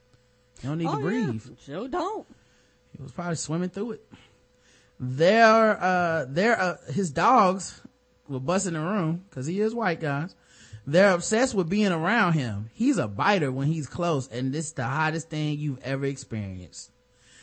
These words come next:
Speaker 1: I plan to visit him at training camp in Colorado Springs during the girls' getaway to Denver.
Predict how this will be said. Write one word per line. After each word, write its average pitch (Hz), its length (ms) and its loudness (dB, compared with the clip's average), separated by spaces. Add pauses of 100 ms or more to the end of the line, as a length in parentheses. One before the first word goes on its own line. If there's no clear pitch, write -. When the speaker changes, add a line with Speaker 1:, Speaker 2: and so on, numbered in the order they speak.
(280)
Speaker 1:
I 196 140 4
plan 196 480 0
to 160 80 -2
visit 165 380 -2
him 156 200 -2
at 127 120 -6
training 202 340 -4
camp 170 260 -4
in 131 60 -8
Colorado 143 560 -2
Springs 185 460 -4
during 147 180 -2
the 135 80 -4
girls' 131 400 -2
getaway 156 420 -2
to 120 60 -8
Denver. 139 460 -4